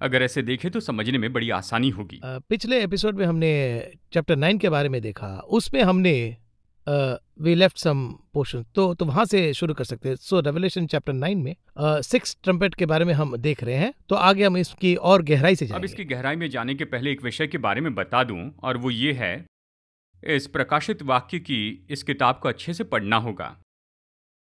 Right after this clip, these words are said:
Speaker 1: एक के बदले दो, दो के बदले तीन बार पढ़ना होगा।
Speaker 2: It is not a request, ये एक, अ, कर्तव्य
Speaker 1: जी
Speaker 2: है।
Speaker 1: हाँ, अगर इसे दिलचस्पी के साथ में पढ़ते हैं, इसे समझने की इच्छा रखने वाले, केवल प्रोग्राम देखने से ही काम नहीं चलेगा।
Speaker 2: हम्म।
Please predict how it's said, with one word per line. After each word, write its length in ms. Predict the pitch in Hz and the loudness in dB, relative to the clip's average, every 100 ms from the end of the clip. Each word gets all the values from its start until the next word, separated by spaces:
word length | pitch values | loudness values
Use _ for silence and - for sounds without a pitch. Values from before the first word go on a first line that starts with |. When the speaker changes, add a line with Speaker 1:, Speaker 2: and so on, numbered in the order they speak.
| _ _ _ _ 143 | _ _ _ _ -8
Speaker 1:
एक 180 | 139 147 | -8 -6
के 60 | |
बदले 320 | 131 123 123 | -6 -4 -6
दो, 280 | 110 127 131 | -6 -4 -4
दो 180 | 117 131 | -4 -6
के 120 | 139 | -4
बदले 280 | 120 110 120 | -4 -4 -4
तीन 300 | - 175 175 | -6 -4 0
बार 180 | 117 - | 0 0
पढ़ना 300 | 127 110 104 | 0 -2 -2
होगा। 320 | 113 90 175 | -4 -6 -6
Speaker 2:
It 60 | 170 | -4
is 80 | |
not 120 | 196 190 | -4 -2
a 80 | |
request, 340 | 160 185 175 165 | -4 -6 -8 -6
ये 400 | 170 185 160 165 | -2 -2 -2 -4
एक, 140 | - | -2
अ, 200 | 151 131 | 0 0
कर्तव्य 420 | - 165 214 208 | 0 2 2 2
Speaker 1:
जी 60 | 165 | 2
Speaker 2:
है। 60 | 131 | -2
Speaker 1:
हाँ, 180 | 117 131 | -6 -6
अगर 400 | 120 113 101 117 | -6 -4 -4 -6
इसे 280 | 160 139 135 | -10 -4 -4
दिलचस्पी 540 | 131 135 156 175 - 175 | -2 -4 -4 -6 -8 -4
के 240 | 143 131 | -2 -2
साथ 280 | 135 131 143 208 | 0 0 2 0
में 100 | 214 | 2
पढ़ते 320 | 135 110 143 | 0 2 0
हैं, 240 | 117 90 - - | -2 -8 -12 -8
इसे 200 | 165 208 | -4 -2
समझने 420 | - 127 135 180 | 0 0 2 0
की 100 | 185 | -2
इच्छा 240 | 143 - 165 | -4 0 0
रखने 280 | 143 139 123 | 0 -2 0
वाले, 380 | 104 101 104 - _ - | 0 -2 -6 -12 _ -4
केवल 200 | 170 202 | 0 0
प्रोग्राम 480 | - 147 123 185 165 | 0 -2 2 0 2
देखने 280 | 123 190 202 | 0 0 0
से 120 | 247 | 0
ही 60 | |
काम 220 | 226 165 160 | 0 2 2
नहीं 140 | 160 | 2
चलेगा। 460 | 156 104 90 73 - - | 0 0 -2 -6 -14 -12
Speaker 2:
हम्म। 260 | 156 113 | -10 -10